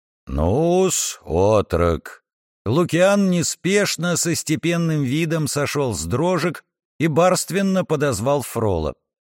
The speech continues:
"Показывай, где у вас болящий.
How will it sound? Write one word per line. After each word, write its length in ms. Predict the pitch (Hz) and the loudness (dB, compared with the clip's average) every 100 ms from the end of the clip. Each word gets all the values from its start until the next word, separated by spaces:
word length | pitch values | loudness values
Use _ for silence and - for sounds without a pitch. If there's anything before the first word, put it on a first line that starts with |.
| _ | _
"Показывай, 1080 | - 78 - 67 69 80 98 113 113 127 120 | -4 -4 -2 0 2 2 2 0 -2 -2 -2
где 360 | 67 67 87 123 | -4 0 0 2
у 100 | 143 | 0
вас 300 | 87 117 113 | 0 0 -2
болящий. 880 | 92 65 65 67 - - 67 64 | -2 -2 -2 -4 -8 -6 -6 -6